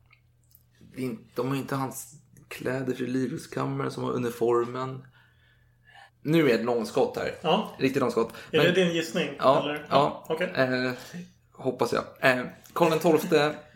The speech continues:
Speaker 1: skickade, vi kommer nämna det i ett kommande avsnitt. Alltså om några, ja, vi ska spela in det idag. Men <laughs> eh, Karl den tolfte skickade iväg folk när han var i, eh, Turkiet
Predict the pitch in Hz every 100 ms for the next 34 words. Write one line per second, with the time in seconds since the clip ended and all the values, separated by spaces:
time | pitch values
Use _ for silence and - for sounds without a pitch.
0 | _ _ _ _ - - - 131 123 107
1 | - - 127 131 120 110 113 113 110 110
2 | 110 107 - - - 117 - 120 110 113
3 | 113 110 147 - - - - _ - 113
4 | 113 110 110 - - - _ _ _ _
5 | _ - 113 113 113 123 120 117 117 113
6 | 127 123 - - 131 120 - - 135 -
7 | - - 180 - 131 123 143 139 151 135
8 | 147 151 131 123 127 139 - - 107 131
9 | - - _ _ _ _ - 110 110 110
10 | 110 - 107 110 110 110 104 90 - -
11 | 110 101 110 123 -